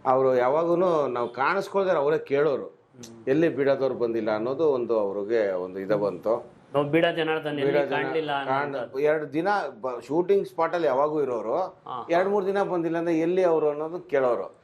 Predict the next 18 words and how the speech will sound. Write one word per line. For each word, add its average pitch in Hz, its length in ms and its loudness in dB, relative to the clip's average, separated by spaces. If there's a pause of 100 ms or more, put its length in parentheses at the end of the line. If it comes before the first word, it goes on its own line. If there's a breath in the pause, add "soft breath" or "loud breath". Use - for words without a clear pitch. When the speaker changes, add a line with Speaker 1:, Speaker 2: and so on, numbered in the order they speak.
(280 soft breath)
Speaker 1:
ಅವಾಗ 160 280 2
ಅವ್ರು 160 180 0
ಯಾವಾಗ 160 420 2
ಹಂಗೆ 180 140 -2
ಕೇಳ್ತಾರೋ, 165 540 0
ನಾನು 135 220 -4
ಏನೇ 156 280 0
ಕೆಲಸ 151 300 -2
ಇರಲಿ, 139 300 0
ಕಾರ್ಯ 127 300 -2
ಇರಲಿ, 131 380 -2 (360 soft breath)
ಅವ್ರು 120 160 2
ಬಂದಾಗ 139 380 0
ಅದನ್ನ 123 240 -2
ಬಿಟ್ಬಿಟ್ಟು 131 460 -2
ಆ 104 280 -2
ಟೈಮ್ 127 280 -2
ಬೆಳಿಗ್ಗೆ 117 540 0